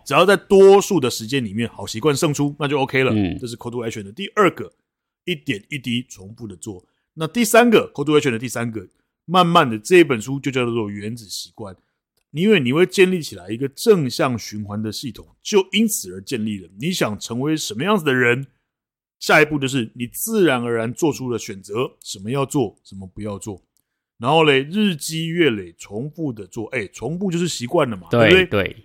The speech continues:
Speaker 1: 然后嘞，然后嘞，习惯又让你变成你想要成为的人，那个正向循环的系统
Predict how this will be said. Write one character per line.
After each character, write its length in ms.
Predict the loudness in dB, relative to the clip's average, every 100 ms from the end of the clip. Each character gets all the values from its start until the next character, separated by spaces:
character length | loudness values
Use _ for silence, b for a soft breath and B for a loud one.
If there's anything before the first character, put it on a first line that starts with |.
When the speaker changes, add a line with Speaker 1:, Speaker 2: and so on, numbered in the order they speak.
| _
Speaker 1:
然 140 | -8 -2
后 160 | 2
嘞， 200 | 2 0 -6 _ _ _
然 120 | -2
后 120 | 0
嘞， 120 | 0
习 440 | -2 -8 -6 -6 4
惯 340 | 6 6 6
又 220 | 4 4
让 360 | 6 6 6 4
你 140 | -6 -2
变 180 | 0 0
成 240 | -4 -10
你 220 | -12 -12 -12
想 260 | -10 -8 -6
要 120 | -8
成 220 | -8 -14
为 100 | -18
的 80 | -20
人， 160 | -20 _
那 100 | -8
个 80 | -8
正 360 | -2 -2 -2
向 240 | -4 -4 -6
循 180 | -10 -14
环 140 | -12
的 100 | -12
系 180 | -14 -16
统 140 | -18